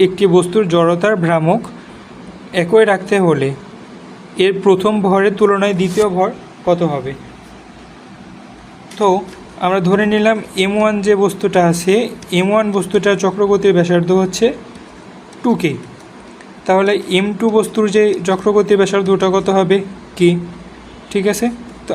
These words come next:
আমরা এখান থেকে কি লিখতে পারি? এখান থেকে আমরা লিখতে পারি, এখান থেকে আমরা লিখতে পারি কি? এখান থেকে তো আমরা normally লিখতে পারি কি? normally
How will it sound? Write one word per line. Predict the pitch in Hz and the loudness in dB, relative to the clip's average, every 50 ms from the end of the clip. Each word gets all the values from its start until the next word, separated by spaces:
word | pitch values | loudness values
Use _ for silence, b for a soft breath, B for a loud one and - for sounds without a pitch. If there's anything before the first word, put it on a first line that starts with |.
| - 185 | -2 0
আমরা | 175 180 185 190 190 - 170 | 0 2 2 2 0 2 0
এখান | 170 151 180 180 170 | 0 0 0 0 2
থেকে | 185 196 196 190 185 | 0 0 0 -2 -4
কি | - 220 214 208 | -4 -2 0 0
লিখতে | 208 202 - 214 185 208 | -2 -2 -2 -2 0 0
পারি? | 202 196 226 262 285 - - - - - - - - - 180 | 0 0 -2 -2 -4 -8 -14 -20 -20 -20 -20 -14 -8 -4 -2
এখান | 170 180 175 170 | -2 0 0 0
থেকে | 185 180 196 196 | 0 0 0 -2
আমরা | 190 196 196 190 | -2 0 0 0
লিখতে | 190 190 208 196 - | 0 0 -2 0 2
পারি, | 196 185 170 175 214 - - - - - - - - - - - - - - - - - - - - - - - - - - - - - - - - - - - - - - - - 190 | 2 2 2 2 0 -2 -4 -12 -18 -20 -20 -20 -20 -20 -20 -20 -20 -20 -20 -20 -20 -20 -20 -20 -20 -20 -20 -20 -20 -18 -18 -18 -18 -20 -20 -20 -20 -20 -20 -20 -20 -20 -20 -10 -4 -4
এখান | 180 165 185 170 | -2 -2 0 -2
থেকে | 170 190 202 202 | -2 0 0 0
আমরা | 196 196 196 190 | 0 0 0 0
লিখতে | 185 190 196 190 196 | 0 0 -2 -2 0
পারি | 196 185 196 185 190 | 0 -2 -2 -4 -6
কি? | 240 320 - - - - - - - - - - - - - - - - - - - - - - - - - - - - - - - - - - - - - 170 - - - - - - - - - - - - - - - - - - - - - - - - - - - - - - - - - - - 202 | -8 -10 -10 -14 -20 -20 -20 -20 -20 -20 -20 -20 -20 -20 -20 -20 -20 -20 -20 -20 -20 -20 -20 -20 -20 -20 -20 -20 -20 -20 -20 -20 -20 -20 -20 -20 -20 -20 -20 -20 -20 -20 -20 -20 -18 -20 -20 -20 -20 -20 -20 -20 -20 -20 -20 -20 -20 -20 -20 -20 -20 -20 -20 -20 -20 -20 -20 -20 -20 -20 -20 -20 -16 -8 -4 -4
এখান | 180 196 196 196 | -2 0 0 0
থেকে | 208 202 220 220 226 | 0 0 0 0 0
তো | 240 - - 208 196 | 0 0 0 -2 -2
আমরা | 196 202 214 214 214 - - 180 | 0 0 0 0 0 -2 -2 0
normally | 170 170 165 170 180 190 202 208 208 | 0 2 2 0 0 0 0 -2 -2
লিখতে | 196 202 - 214 185 | -2 -2 -2 -2 -2
পারি | 208 202 202 202 - | -2 -2 -2 -4 -4
কি? | 226 240 277 285 - - - - - - - - - - - - - - - - 269 180 | -6 -8 -8 -8 -14 -18 -20 -20 -20 -20 -20 -20 -20 -20 -20 -20 -20 -20 -14 -8 -2 0
normally | 175 180 180 185 185 190 | 0 0 0 0 0 0